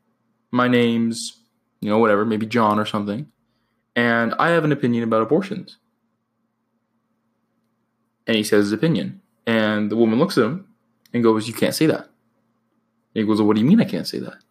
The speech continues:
The woman goes, "You're not allowed to say that." You know, you're, he was a man.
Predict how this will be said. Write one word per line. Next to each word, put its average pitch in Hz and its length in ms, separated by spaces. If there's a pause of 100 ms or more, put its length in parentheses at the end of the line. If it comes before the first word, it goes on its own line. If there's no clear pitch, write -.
(1040)
The 117 60
woman 107 200
goes, 104 240 (120)
"You're 127 180
not 135 180
allowed 104 200
to 104 40
say 196 200
that." - 240 (2250)
You 117 100
know, 110 260 (880)
you're, 160 380 (680)
he - 160
was 185 220
a 208 40
man. 233 460